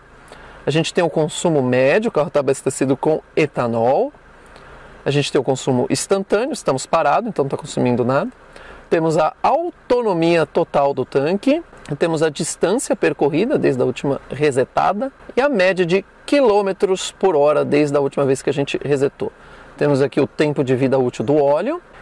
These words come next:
e temos aqui não há mensagem. Isso aqui, quando tem algum problema no carro, alguma coisa, ele avisa. O legal é que ele avisa quando a pilha do seu cartão de ligar o carro está baixa também. Uma outra coisa bem legal que eu quase esqueci de falar é isso daqui, ó.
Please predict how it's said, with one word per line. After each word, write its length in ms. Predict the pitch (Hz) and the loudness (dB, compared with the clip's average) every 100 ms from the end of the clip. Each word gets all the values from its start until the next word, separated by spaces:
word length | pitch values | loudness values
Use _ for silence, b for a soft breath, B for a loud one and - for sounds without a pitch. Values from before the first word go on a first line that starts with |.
| - | -10
e 40 | |
temos 300 | - 202 208 | -2 -2 0
aqui 280 | 190 - 214 | -2 0 0
não 460 | 185 185 220 311 294 | 2 4 4 2 2
há 80 | 285 | 2
mensagem. 920 | 233 220 185 - 156 160 127 120 131 | 2 0 0 0 2 0 0 0 0
Isso 180 | - 208 | 0 -2
aqui, 300 | - 247 277 B B - | 0 -2 -2 B B -4
quando 260 | 233 262 226 | -2 0 0
tem 160 | - | 0
algum 260 | 202 180 196 | 0 2 2
problema 680 | 202 151 127 147 196 175 | 2 0 2 2 4 2
no 100 | 143 | 0
carro, 220 | 127 175 170 | 0 0 0
alguma 280 | 170 165 | 0 0
coisa, 220 | 143 180 196 | 0 0 2
ele 80 | |
avisa. 400 | 208 147 139 123 - | 2 2 0 0 0
O 100 | 285 | 2
legal 380 | 330 170 190 233 B B | 2 2 0 -2 B B
é 80 | - | -4
que 80 | - | -2
ele 100 | 240 | 0
avisa 420 | 214 147 196 196 - | 0 0 2 0 0
quando 320 | 220 269 349 | -2 0 0
a 80 | 294 - - | -2 -4 -2
pilha 420 | 214 220 226 226 B B - | 0 2 2 -2 B B -4
do 80 | |
seu 240 | 160 175 160 | -2 0 0
cartão 640 | - 170 139 - 196 196 | 0 -2 -2 -4 -2 0
de 100 | 160 | 2
ligar 280 | 151 147 143 | 2 2 0
o 60 | 147 | -2
carro 340 | 139 151 170 | -2 -2 -6
está 260 | - - 175 | -8 -4 -2
baixa 300 | 139 147 - | -2 -4 -6
também. 440 | - 214 202 165 - | 0 2 2 -2 -4
Uma 100 | 160 | -2
outra 200 | 202 240 | 0 0
coisa 240 | 247 226 185 | 0 0 -2
bem 420 | 120 139 233 349 | 0 0 0 0
legal 320 | 262 165 208 | 0 0 0
que 80 | 208 | -2
eu 80 | - | 0
quase 240 | 202 294 | 0 -2
esqueci 380 | - 269 220 190 | -2 -2 -2 -4
de 80 | 180 | -2
falar 320 | 165 185 - | 0 0 0
é 80 | 170 | -4
isso 180 | 170 185 | -2 -2
daqui, 320 | 196 - 147 | -2 0 -2
ó. 140 | 120 | -2